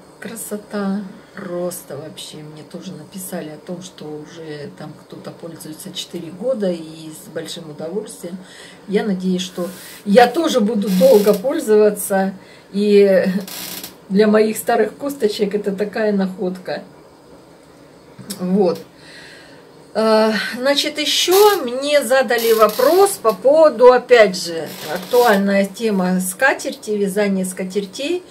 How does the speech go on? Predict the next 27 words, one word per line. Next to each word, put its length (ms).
И, 480
Ира, 240
покажите, 720
э, 720
э, 580
чем 300
вы 120
крахмалите. 880
Я 220
уже 180
тоже 460
неоднократно 840
показывала, 920
но 140
я 180
пообещала, 600
что 160
я 160
покажу 720
в 140
следующем, 500
э, 540
видео. 640
Поэтому 540
вот 380
я 140
показываю, 1040